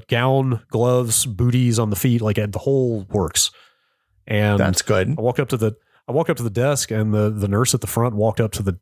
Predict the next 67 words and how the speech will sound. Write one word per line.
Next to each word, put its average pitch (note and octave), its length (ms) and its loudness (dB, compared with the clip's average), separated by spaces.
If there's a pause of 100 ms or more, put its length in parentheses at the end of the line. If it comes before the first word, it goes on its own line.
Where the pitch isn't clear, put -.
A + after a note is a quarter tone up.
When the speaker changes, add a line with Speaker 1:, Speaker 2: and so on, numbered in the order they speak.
(120)
Speaker 1:
the G#2 80 0
front G#2+ 280 0
door. A#2+ 400 0
<laughs> - 40 -20 (920)
And E3 100 2 (320)
I E3 60 0
thought F#3 200 -2
she - 140 -4
was F3+ 140 0
coming F3 240 0
to C#3+ 60 0
let D#3 160 0
me C3+ 160 2
in. F3+ 240 0 (320)
She - 120 -4
walked C3 220 0
up D#3+ 60 0
to D3 80 -2
the B2 80 0
door C3+ 240 2
and C3 100 0
just A#2 160 0
tapped B2 300 0
on A#2 100 0
a A2 60 0
sign B2 400 2
on A2+ 100 0
the A2 80 0
front B2 220 0
of A2+ 40 -2
the G#2+ 60 -2
door A#2 300 0
and A2 100 -2
then A2 80 0
just G2 120 -2
walked G2+ 200 0
away. C#3+ 240 -2
<laughs> F#3 40 0 (1200)
And A2 140 -2
I A#2 60 2
read, B2 360 0
I A#2+ 120 -2
looked B2+ 180 0
at A#2+ 60 -2
the A2 80 -2
sign, B2+ 320 2
and A2+ 100 0
it A2 60 0
was G#2+ 100 0
a G2+ 40 2
long A2+ 260 0
list A#2 340 0
of, G2+ 100 0
it A2 40 2
was G2+ 160 0
basically A2+ 260 0
their G2 280 2
kinda G2 340 0
covid G#2 220 0
nineteen G2+ 300 0
protocol A2+ 460 0
for G#2+ 160 -2
anybody G2+ 320 2
entering G#2 260 2
the F#2+ 60 -2
facility. A#2 480 0
Speaker 2:
Wow. A2 540 -2